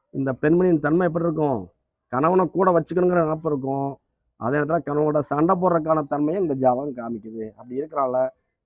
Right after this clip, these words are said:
கணவர் அப்படிங்கிறவரு, சரிங்களா, கொஞ்சம் விலகி இருந்தாங்க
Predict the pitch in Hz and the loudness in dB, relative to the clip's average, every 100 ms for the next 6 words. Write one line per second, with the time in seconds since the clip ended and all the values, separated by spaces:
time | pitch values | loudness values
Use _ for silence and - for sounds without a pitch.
0 | _ 131 143 156 185 160 120 123 131 131 | _ -4 2 4 4 4 -2 -4 -4 -2
1 | 123 120 123 120 - _ _ - 127 131 | -4 -6 -6 -8 -12 _ _ -10 -6 -4
2 | 143 120 - 165 190 165 151 175 185 175 | -6 -6 -4 -2 0 2 2 0 0 0
3 | 151 143 135 135 135 107 | 0 0 -2 -2 -2 -4